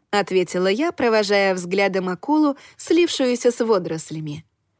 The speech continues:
Он много рассказывал о том дне. Я почувствовала, как меж моих пальцев скользят пальцы Коула, соединяя наши руки замком.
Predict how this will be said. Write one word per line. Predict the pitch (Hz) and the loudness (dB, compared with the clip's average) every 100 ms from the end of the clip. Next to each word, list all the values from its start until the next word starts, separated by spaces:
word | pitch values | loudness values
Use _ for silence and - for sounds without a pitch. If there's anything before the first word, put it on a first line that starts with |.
| _ _ _ - | _ _ _ -4
Он | 311 294 | 0 0
много | 233 220 277 285 | 0 0 -2 0
рассказывал | 254 214 - 202 196 202 196 | 0 -2 -2 -2 0 0 0
о | 185 | 0
том | 190 190 | -2 -2
дне. | 170 185 180 - _ _ _ _ _ _ _ _ _ - | -2 -4 -4 -8 _ _ _ _ _ _ _ _ _ -4
Я | 185 190 | -2 0
почувствовала, | 202 - 294 - 220 208 208 | -2 -2 -4 0 2 4 2
как | 208 196 214 | 0 -4 -4
меж | 220 202 | -4 -2
моих | 190 185 175 | -2 -2 -4
пальцев | - 285 269 - 208 | -4 -2 0 0 -2
скользят | - 196 196 196 214 - | 0 -2 0 0 -2 -4
пальцы | 202 196 - 190 | -2 -2 -2 -6
Коула, | - 294 285 254 226 220 - - | -2 0 2 4 2 0 -6 -16
соединяя | - 226 226 214 247 320 302 | -2 0 0 -2 -2 0 0
наши | 233 214 202 | -2 -2 -2
руки | 208 - | -2 -2
замком. | 190 196 202 - 156 98 | -2 -2 -4 -8 -12 -12